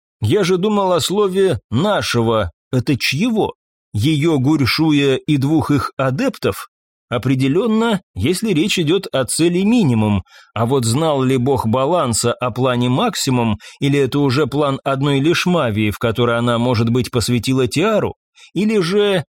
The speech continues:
Да, не стоит отбрасывать вариант, при котором плана максимум как такового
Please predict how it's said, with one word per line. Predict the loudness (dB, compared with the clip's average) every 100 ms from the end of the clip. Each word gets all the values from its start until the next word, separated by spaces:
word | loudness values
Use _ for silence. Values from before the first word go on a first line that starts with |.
| _ _ _ -4
Да, | -2 2 2 2 2
не | 0 0
стоит | -2 0 0 2
отбрасывать | 0 0 0 0 0 0 0
вариант, | 2 2 0 -2 -2
при | -2
котором | 0 0 0 0 0
плана | 0 0 0
максимум | 0 0 -2 -2 0 0
как | -2 -2
такового | -4 -2 0 0 0 -2